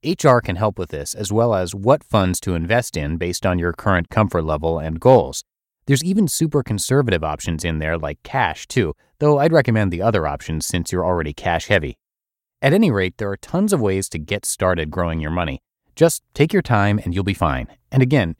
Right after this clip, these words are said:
it's not the end of the world hoarding some cash. Hope this helps. And I didn't put it into that response to Dave, but the good thing is that if you've managed to save a good chunk of money, you've already done the hardest part.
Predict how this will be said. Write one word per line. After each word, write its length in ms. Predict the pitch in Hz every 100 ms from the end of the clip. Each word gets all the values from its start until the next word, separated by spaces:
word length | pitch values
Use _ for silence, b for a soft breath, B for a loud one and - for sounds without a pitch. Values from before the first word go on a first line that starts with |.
| -
it's 200 | 127 131
not 180 | 160
the 160 | - 131
end 160 | 110 104
of 60 |
the 100 | 92
world 340 | 90 101 80 76
hoarding 340 | 107 92 82
some 120 | 76
cash. 480 | - 101 71 - - _ _ _ -
Hope 180 | 160
this 180 | - 110
helps. 400 | 101 71 - - _ _ _ _ _ _ _ -
And 160 | 151 139
I 80 | 139
didn't 220 | 202 254
put 140 | 180
it 60 | 131
into 240 | 131 110
that 160 | 95 95
response 520 | 92 - 104 101 92
to 100 | -
Dave, 360 | 82 87 82 -
but 180 | 98 -
the 140 | 104
good 280 | 95 175 202
thing 300 | - 101 101
is 140 | 95
that 120 | 107
if 120 | 104 110
you've 100 | 98
managed 420 | 107 151 180 -
to 60 | 104
save 320 | - 104 113
a 60 |
good 240 | 87 101 98
chunk 240 | 107 101
of 80 | 90
money, 340 | 90 101 127
you've 260 | 123 110 104
already 320 | 117 151 131
done 220 | 95 120
the 100 | 104
hardest 340 | 85 110 95 -
part. 260 | 185 -